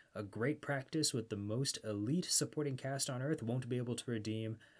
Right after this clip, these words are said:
a god-awful medical diagnosis. You can think of this relationship like Tom Brady's and Bill Belichick's New England Patriots. Coach Belichick and his staff put all the pieces together for Brady and his teammates to consistently thread the needle down the field.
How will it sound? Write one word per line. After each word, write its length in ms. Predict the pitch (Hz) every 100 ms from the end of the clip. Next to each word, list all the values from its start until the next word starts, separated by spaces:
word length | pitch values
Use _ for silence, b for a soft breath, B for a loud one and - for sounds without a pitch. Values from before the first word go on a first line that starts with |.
| -
a 100 | 113
god-awful 520 | 104 98 92 87 101
medical 360 | 95 92 90
diagnosis. 680 | 90 90 90 107 104 - - B B B B
You 120 | 117
can 380 | - 131 151 160
think 200 | 147 135
of 120 | 117
this 180 | 120 -
relationship 600 | 107 104 - 107 110 -
like 400 | 98 95 92 - _ _ -
Tom 280 | - 113
Brady's 460 | 107 107 104 101 98
and 100 | 98
Bill 140 | 98
Belichick's 480 | 92 90 87 95 85
New 80 | 113
England 260 | 101 101 90
Patriots. 520 | 95 - - - - B B
Coach 260 | - 113 113
Belichick 680 | 117 113 120 113 - 123
and 80 | 117
his 120 | 107
staff 420 | - 117 107 - -
put 200 | - 107
all 420 | - 107 110 110
the 80 | 113
pieces 280 | 113 113 104
together 320 | 107 104 104
for 120 | 101
Brady 300 | 98 104 107
and 80 | 107
his 140 | 101 -
teammates 420 | 113 110 113 -
to 160 | - 92
consistently 800 | - 101 - 123 113 107 110 104
thread 240 | 107 101
the 80 | 101
needle 460 | 95 95 95 90 -
down 200 | - 92
the 60 | 90
field. 340 | - - -